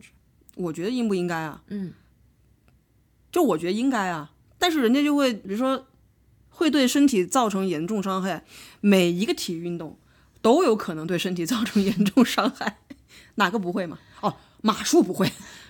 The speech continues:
Speaker 2: 只会对马产生严重的身体伤害。<laughs>
Speaker 1: 但是不是每一项运动都对于这个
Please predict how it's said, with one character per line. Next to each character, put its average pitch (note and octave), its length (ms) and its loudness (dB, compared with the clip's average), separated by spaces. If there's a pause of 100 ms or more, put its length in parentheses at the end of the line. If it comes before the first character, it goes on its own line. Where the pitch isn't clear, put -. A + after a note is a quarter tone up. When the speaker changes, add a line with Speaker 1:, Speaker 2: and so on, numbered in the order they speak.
(100)
Speaker 2:
只 G3 100 -4
会 B3+ 140 0
对 C#4 140 2
马 G3 340 2
产 G#3 240 -2
生 G#3 140 2
严 G3+ 240 2
重 A3 160 -2
的 F#3+ 80 -2
身 G3 120 -2
体 F3 120 -2
伤 F#3 160 -8
害。 - 100 -10 (1080)
<laughs> - 1160 -20
Speaker 1:
但 F4 140 2
是 D#4 120 -2 (280)
不 G#3+ 120 -6
是 D4 120 -2
每 G3+ 140 -4
一 - 20 -4
项 B3 180 -6
运 B3 80 -6
动 A3+ 180 -4
都 B3 220 -4
对 A#3+ 260 -2
于 G#3 200 -8
这 A3+ 180 -4
个 F3+ 320 -8